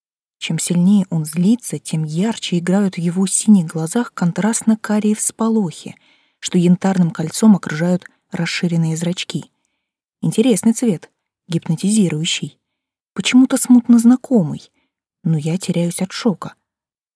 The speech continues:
Заставляю себя прервать зрительный контакт с незнакомцем и сосредоточиться на бреде, который он несет.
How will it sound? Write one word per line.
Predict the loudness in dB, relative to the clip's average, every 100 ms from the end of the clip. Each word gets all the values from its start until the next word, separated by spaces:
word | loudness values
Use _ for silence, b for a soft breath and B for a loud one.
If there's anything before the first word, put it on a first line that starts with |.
| _
Заставляю | -4 -2 2 4 4
себя | 2 -2 -2
прервать | 0 0 2 2
зрительный | 0 -2 -4 -8 -6
контакт | -6 -6 -6 -6 -8
с | -4 2
незнакомцем | 2 2 2 2 4 0 b b b b
и | 0 0
сосредоточиться | 2 0 0 0 0 0 0 0 2
на | 4
бреде, | 4 2 2 0 -4
который | -8 -4 -4 -6
он | -4 -2 0
несет. | 0 0 -2 -2 -8